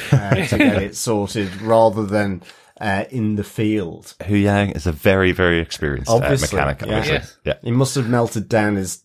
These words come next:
Speaker 1: right toe or something like that in order to
Speaker 3: <laughs>
Speaker 1: sort of
Speaker 3: The
Speaker 1: fix
Speaker 3: sport,
Speaker 1: some of
Speaker 3: he
Speaker 1: it.
Speaker 3: is part of the ship now.
Speaker 1: <laughs> Yeah,
Speaker 3: Whatever.
Speaker 1: exactly.
Speaker 3: Um, I look, this looked cool.
Speaker 1: Yeah.
Speaker 2: Yeah.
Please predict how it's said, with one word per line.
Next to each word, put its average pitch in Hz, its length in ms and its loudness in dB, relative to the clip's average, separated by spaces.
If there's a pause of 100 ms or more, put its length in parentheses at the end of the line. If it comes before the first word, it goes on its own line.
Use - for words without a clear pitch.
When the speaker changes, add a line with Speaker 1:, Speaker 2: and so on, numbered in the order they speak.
(200)
Speaker 1:
right 98 420 -4
toe 101 380 -2
or 90 80 -2
something 90 440 -6
like - 320 -6
that 98 300 0
in 254 220 2
order 92 200 0
to - 340 -4
Speaker 3:
<laughs> - 300 -12
Speaker 1:
sort - 60 -6
of 113 80 2
Speaker 3:
The 104 60 2
Speaker 1:
fix - 60 0 (200)
Speaker 3:
sport, 190 240 6
Speaker 1:
some 113 180 2
of 113 120 0
Speaker 3:
he 202 180 6
Speaker 1:
it. 185 40 6
Speaker 3:
is 185 100 0
part 185 440 2
of 180 120 0
the 175 80 -2
ship 165 320 0
now. - 180 4
Speaker 1:
<laughs> - 60 -12
Yeah, 214 140 4
Speaker 3:
Whatever. 151 420 0
Speaker 1:
exactly. 147 680 -2 (480)
Speaker 3:
Um, 147 380 -4 (100)
I 277 120 6
look, 190 260 -6
this 214 220 0
looked 165 220 -8
cool. 113 280 -10 (260)
Speaker 1:
Yeah. 123 220 -2 (220)
Speaker 2:
Yeah. - 80 -6